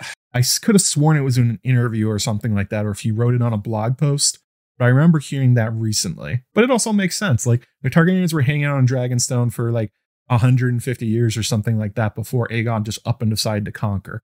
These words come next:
Considering Daenerys Targaryen is the origin story of the Targaryens getting to Westeros, it would be weird, considering all the rest of the Targaryens being influenced by prophecy and dreams, if Aegon wasn't, and it should be a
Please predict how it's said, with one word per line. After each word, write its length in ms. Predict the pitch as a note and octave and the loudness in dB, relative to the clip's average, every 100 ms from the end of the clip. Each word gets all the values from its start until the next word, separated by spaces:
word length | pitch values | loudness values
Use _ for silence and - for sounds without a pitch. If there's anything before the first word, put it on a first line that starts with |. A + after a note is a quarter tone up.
| _ | _
Considering 480 | A#2+ A2+ C#3+ C#3 A#2+ | 0 2 2 2 0
Daenerys 360 | C3 C3+ A#2+ | 0 0 -2
Targaryen 680 | B2 A2 C3 C3+ C#3+ D3 C#3+ - | -4 -2 0 2 2 0 -4 -2
is 240 | A#2+ A2+ | -2 2
the 100 | A#2+ | 0
origin 460 | - A2+ B2 D3 C3+ | 0 0 2 4 2
story 260 | - C3+ | 2 -2
of 80 | B2+ | -2
the 60 | B2+ | -2
Targaryens 520 | - B2+ A#2+ B2 A2+ | -2 -4 -2 -2 -2
getting 180 | A#2+ G#2+ | -4 -2
to 60 | |
Westeros, 460 | G#2+ C3 - C3+ B2 | 0 0 0 -4 -2
it 40 | |
would 100 | A#2+ | -2
be 100 | A#2 | 0
weird, 480 | A2 A#2+ B2+ A#2+ B2 - _ _ _ | -2 0 0 0 -4 -12 _ _ _
considering 380 | A2 B2+ A#2+ A2 - | 0 2 0 0 0
all 320 | D3 D#3 D3+ | 2 4 2
the 100 | C3+ | 0
rest 240 | C3 A#2+ | 0 0
of 100 | A#2+ | -4
the 60 | - | -2
Targaryens 580 | B2+ A#2 A#2 A2+ G#2+ - | 0 0 -2 -4 -4 -2
being 200 | A2+ G#2+ | -2 2
influenced 640 | D#3 D#3 - C3 B2 - | 4 4 2 2 2 0
by 120 | B2 | -4
prophecy 560 | A#2 B2 A#2 - - A#2+ | -4 -4 -4 -4 0 2
and 120 | A2+ | 2
dreams, 420 | A2+ A2+ A2 A2 _ _ - | 0 -4 -4 -8 _ _ -4
if 200 | A#2 - _ _ | -4 -4 _ _
Aegon 420 | B2+ B2+ B2 A#2+ | 0 2 2 0
wasn't, 400 | A2+ A#2 G#2+ A2+ - _ _ - | 0 -2 -2 -4 -8 _ _ -2
and 100 | A#2 | -2
it 120 | - | 0
should 480 | - - C#3 C3+ A#2+ | -2 0 2 2 2
be 280 | A#2 A#2 | 0 -2
a 80 | - | -6